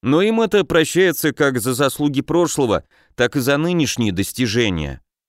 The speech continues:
Так что все просто стараются не обращать на них внимания». «А то, что они сами не представились,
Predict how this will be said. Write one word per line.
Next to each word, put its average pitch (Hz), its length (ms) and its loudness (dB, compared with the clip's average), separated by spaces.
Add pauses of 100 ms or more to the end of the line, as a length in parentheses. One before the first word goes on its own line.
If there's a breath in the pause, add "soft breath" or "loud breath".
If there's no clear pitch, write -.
(320)
Так 160 200 2
что - 180 -2
все 190 220 0
просто 175 340 -2
стараются 156 580 0
не 147 140 2
обращать 139 480 -2
на 135 100 -2
них 135 240 -2
внимания». 127 640 -2 (960)
«А 127 140 -6
то, 160 160 0
что 160 220 0
они 156 220 2
сами 160 320 2
не 131 160 2
представились, 135 840 0